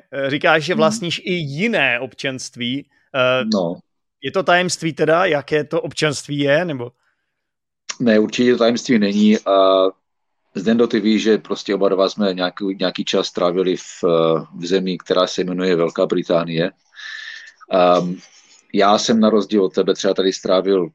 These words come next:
Speaker 2: nějakou delší dobu, takže jsem přijal občanství Velké Británie, takže to druhé občanství je Velké Británie.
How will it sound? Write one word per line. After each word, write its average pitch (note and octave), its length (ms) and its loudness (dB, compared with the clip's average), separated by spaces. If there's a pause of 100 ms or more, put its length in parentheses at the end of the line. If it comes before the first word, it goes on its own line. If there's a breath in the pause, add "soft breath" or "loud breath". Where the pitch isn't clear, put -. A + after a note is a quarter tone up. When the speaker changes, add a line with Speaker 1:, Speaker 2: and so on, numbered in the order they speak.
Speaker 2:
nějakou F2 320 -8
delší F2+ 320 -4
dobu, F#2 240 0
takže F2 600 0 (100)
jsem F2+ 240 -6
přijal F2+ 460 0
občanství F2 600 -4
Velké D#2 320 -4
Británie, D2+ 560 -6
takže D2 320 -10
to D#2 100 -10
druhé E2+ 240 -2
občanství D#2 480 -2
je D2 100 2
Velké D2 280 -2
Británie. C#2+ 520 -8